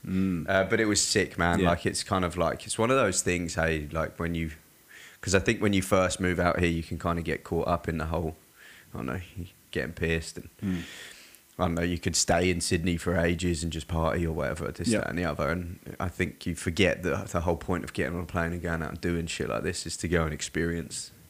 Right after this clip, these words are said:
Speaker 2: like, what the
Speaker 1: Mm.
Speaker 2: country has to offer. And
Speaker 1: Yeah.
Speaker 2: there's nothing much more Australian than desert and
Speaker 1: Yeah.
Speaker 2: the, the sky, man, like, at night and shit, like,
Speaker 1: Yeah.
Speaker 2: the stars
Speaker 1: It's
Speaker 2: and that,
Speaker 1: beautiful,
Speaker 2: and,
Speaker 1: eh?
Speaker 2: like,
Speaker 1: It's a
Speaker 2: yeah.
Speaker 1: different world out
Speaker 2: Yeah,
Speaker 1: there.
Speaker 2: it's nuts. Like,
Speaker 1: It's different.
Speaker 2: kangaroos around your tent and shit.
Speaker 1: Yeah.
Speaker 2: Like, it's,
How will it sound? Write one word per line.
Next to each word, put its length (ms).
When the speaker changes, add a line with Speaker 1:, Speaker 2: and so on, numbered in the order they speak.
Speaker 2:
like, 160
what 260
the 60
Speaker 1:
Mm. 60
Speaker 2:
country 280
has 180
to 140
offer. 240
And 80
Speaker 1:
Yeah. 60
Speaker 2:
there's 120
nothing 340
much 280
more 300
Australian 600
than 160
desert 440
and 280
Speaker 1:
Yeah. 300
Speaker 2:
the, 200
the 160
sky, 520
man, 320
like, 200
at 100
night 280
and 100
shit, 400
like, 120
Speaker 1:
Yeah. 80
Speaker 2:
the 60
stars 480
Speaker 1:
It's 60
Speaker 2:
and 100
that, 40
Speaker 1:
beautiful, 260
Speaker 2:
and, 220
Speaker 1:
eh? 80
Speaker 2:
like, 100
Speaker 1:
It's 140
a 40
Speaker 2:
yeah. 60
Speaker 1:
different 300
world 320
out 160
Speaker 2:
Yeah, 120
Speaker 1:
there. 100
Speaker 2:
it's 160
nuts. 440
Like, 100
Speaker 1:
It's 80
different. 260
Speaker 2:
kangaroos 380
around 180
your 80
tent 320
and 100
shit. 380
Speaker 1:
Yeah. 80
Speaker 2:
Like, 160
it's, 220